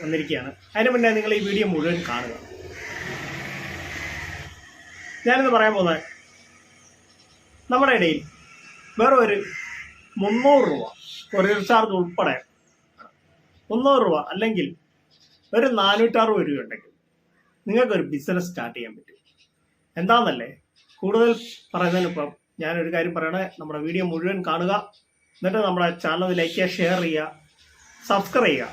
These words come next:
സബ്സ്ക്രൈബ് ചെയ്യാൻ പറയുന്നത് വേറൊന്നുമല്ല, ഞാനിടുന്ന പുതിയ പുതിയ ബിസിനസ് അപ്ഡേറ്റുകൾ നിങ്ങൾക്ക് പെട്ടെന്ന് കിട്ടാൻ വേണ്ടിയാണ്. അപ്പോൾ നമുക്ക് നമ്മുടെ കാര്യത്തിലേക്ക് കിടക്കാം. ഇതെന്താണെന്നറിയോ, ഇത്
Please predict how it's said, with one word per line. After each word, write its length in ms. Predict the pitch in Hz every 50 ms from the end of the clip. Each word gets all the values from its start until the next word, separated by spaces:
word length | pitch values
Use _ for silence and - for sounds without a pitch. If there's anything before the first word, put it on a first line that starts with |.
| - -
സബ്സ്ക്രൈബ് 360 | - 208 185 - 269 269 277 262
ചെയ്യാൻ 180 | 247 233 214 202
പറയുന്നത് 240 | 190 190 185 180 180
വേറൊന്നുമല്ല, 320 | 175 180 175 175 160 160 156 175
ഞാനിടുന്ന 300 | 185 190 185 170 175 170 -
പുതിയ 160 | 170 151 170 160 160
പുതിയ 280 | 151 165 165 151 139 - - _ _ _ _ _ _ _ _ _ _ _ _ _ _ _ _ _ _ _ - -
ബിസിനസ് 420 | 180 175 180 233 247 240 233 - - - - - - _ _ _ - -
അപ്ഡേറ്റുകൾ 480 | - 185 214 240 233 233 - 139 120 - - - - - -
നിങ്ങൾക്ക് 240 | 185 185 175 190 185 -
പെട്ടെന്ന് 340 | 190 190 185 233 233 226 180
കിട്ടാൻ 180 | 165 - 170 160 156
വേണ്ടിയാണ്. 260 | 139 127 113 110 113 - -
അപ്പോൾ 140 | 202 175 208 202
നമുക്ക് 180 | 196 196 190 202 196
നമ്മുടെ 260 | 185 180 180 175 170 160 - -
കാര്യത്തിലേക്ക് 460 | 175 190 220 214 214 214 220 208 196
കിടക്കാം. 280 | 196 190 180 185 196 190 - - - - - - - - - - - - - - - - - - - - _ - - _ - - - - - - - _ _ _ _ - - - - - - - - - _ _ _ - - - - - - - - - - - 1047 1047 - - - - - - - - _ _ _ _ _ - - - - - - - - - -
ഇതെന്താണെന്നറിയോ, 640 | 247 233 233 226 220 208 190 165 143 135 123 117 120 - - - - - - - -
ഇത് 100 | 226 247